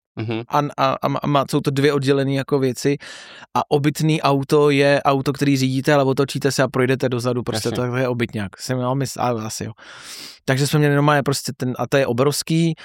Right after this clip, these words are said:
Speaker 2: A teď jako jdeme dolů těma krokama postupně až k tomu třeba střešnímu stanu, ale prostě s tím dítětem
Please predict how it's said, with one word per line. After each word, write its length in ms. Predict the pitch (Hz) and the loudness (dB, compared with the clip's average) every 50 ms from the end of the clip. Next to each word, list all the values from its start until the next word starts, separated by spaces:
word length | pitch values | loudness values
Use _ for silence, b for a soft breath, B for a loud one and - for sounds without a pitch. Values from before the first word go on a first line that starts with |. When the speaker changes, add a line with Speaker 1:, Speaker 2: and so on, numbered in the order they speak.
| B B B | B B B
Speaker 2:
A 60 | - 131 | -2 0
teď 180 | - 151 139 | 2 2 2
jako 160 | 156 147 - | 2 2 4
jdeme 400 | 160 147 151 147 156 156 156 156 | 4 4 4 4 4 4 4 4
dolů 540 | 151 139 147 143 147 151 156 156 156 156 160 165 - - | 4 4 4 4 4 4 4 4 2 2 0 -2 -4 -2
těma 260 | - 147 147 147 147 | 0 0 0 0 0
krokama 540 | - 139 135 - - 147 147 151 147 143 139 | 0 0 0 2 2 2 2 2 2 2 2
postupně 560 | - 139 127 - - 143 135 143 143 139 135 | 0 -2 -4 -2 -4 -2 0 0 0 0 0
až 160 | - 131 - | -2 -6 -6
k 40 | - | -4
tomu 200 | - 139 135 131 | -2 -2 -2 -2
třeba 220 | - - 131 135 | -2 -2 -2 -2
střešnímu 440 | 123 - - 135 - - 139 139 127 | -2 -2 -2 -4 -4 -2 -2 -2 -2
stanu, 300 | - - - 123 131 131 | -4 -4 -4 -2 0 0
ale 140 | 135 135 135 | 0 0 0
prostě 440 | - - - - - - 135 131 120 - | -2 -4 -6 -4 -2 0 0 0 0 -2
s 60 | - | -4
tím 160 | - - 139 139 | -2 -2 0 0
dítětem 500 | 123 120 120 127 123 127 127 127 127 | 0 -2 -4 -2 -2 -2 -2 -2 -4